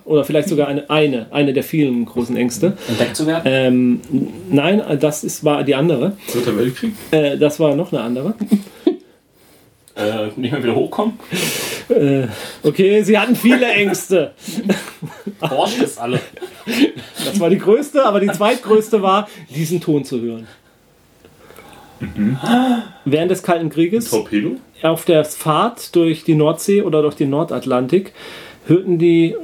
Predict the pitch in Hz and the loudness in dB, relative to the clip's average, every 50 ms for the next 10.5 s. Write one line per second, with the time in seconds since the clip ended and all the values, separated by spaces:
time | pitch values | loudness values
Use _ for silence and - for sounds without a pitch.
0 | 151 139 156 156 170 160 156 143 160 151 139 147 139 139 - 220 147 147 151 131 | -6 -4 0 2 2 2 2 2 2 2 2 2 0 0 2 2 4 4 4 4
1 | 139 139 139 139 135 135 - - 135 123 131 127 139 147 - - 151 143 170 175 | 4 2 2 2 0 0 0 0 0 2 0 0 -2 -4 -4 -2 -2 0 0 0
2 | 160 123 - - - - - - - - - 123 117 120 131 139 147 143 - - | 0 0 -2 -4 -4 -6 -8 -12 -6 -2 -2 0 0 2 2 2 0 0 -2 -4
3 | 117 101 101 - - - - 110 101 98 101 98 95 - - - - - - - | -4 -4 -6 -6 -8 -4 -2 -2 -2 -2 -4 -6 -8 -10 -14 -16 -18 -20 -20 -20
4 | - - - - - - - - - - - - - - - - 147 127 131 127 | -20 -20 -20 -20 -20 -20 -20 -20 -20 -20 -20 -20 -20 -20 -6 0 2 2 2 2
5 | 123 - - - 143 170 - 160 151 143 - 131 151 160 - - 208 202 202 208 | 0 -2 0 2 4 4 4 4 2 4 4 4 2 2 2 2 4 6 6 6
6 | 214 226 240 240 233 - 156 143 156 156 - 170 160 - - 160 - - - 202 | 6 6 6 4 4 4 4 2 2 4 2 2 2 2 0 -2 -2 0 2 2
7 | 196 170 135 131 123 123 123 - - - - - - - 127 110 - - 160 143 | 2 2 2 0 0 -2 -2 -6 -8 -10 -12 -12 -6 -2 0 0 0 0 0 0
8 | - - - 185 180 - 180 151 - - - - - - - - - - - - | 0 2 0 0 2 4 2 2 2 0 -4 -8 -10 -12 -16 -20 -20 -20 -20 -20
9 | - - - 147 139 - - 147 147 147 160 190 190 - - - - - - _ | -20 -4 0 0 0 2 2 2 2 2 0 -2 -4 -8 -14 -20 -20 -20 -20 _
10 | - - _ _ _ - 147 139 135 | -20 -20 _ _ _ 0 2 2 0